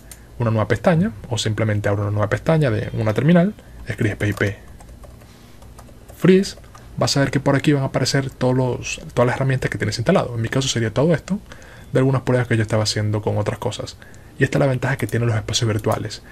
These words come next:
que tienes aquí un espacio único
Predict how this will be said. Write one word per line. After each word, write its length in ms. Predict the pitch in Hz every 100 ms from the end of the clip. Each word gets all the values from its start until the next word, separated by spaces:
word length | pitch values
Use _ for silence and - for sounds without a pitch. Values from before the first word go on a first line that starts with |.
| - - - - -
que 100 | 123
tienes 260 | 123 123
aquí 280 | 123 143 151 -
un 120 | 123
espacio 360 | - 117 - -
único 400 | 170 151 151 196